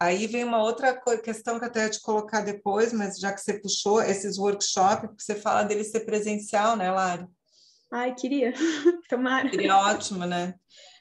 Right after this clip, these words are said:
Speaker 1: Mas, assim,
Speaker 2: Sim.
Speaker 1: é, vai depender muito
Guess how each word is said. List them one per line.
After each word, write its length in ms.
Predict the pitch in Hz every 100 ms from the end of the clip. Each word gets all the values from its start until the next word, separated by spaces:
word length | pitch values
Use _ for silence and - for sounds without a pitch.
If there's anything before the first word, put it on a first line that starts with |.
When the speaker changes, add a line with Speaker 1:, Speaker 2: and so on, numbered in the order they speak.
| -
Speaker 1:
Mas, 240 | 185 202 220
assim, 460 | 220 - 233 226
Speaker 2:
Sim. 80 | -
Speaker 1:
é, 800 | 196 190 185 180 180 175 180 - _ _ _ -
vai 240 | 180 196
depender 440 | 226 233 240 240
muito 600 | 226 220 240 311 311 247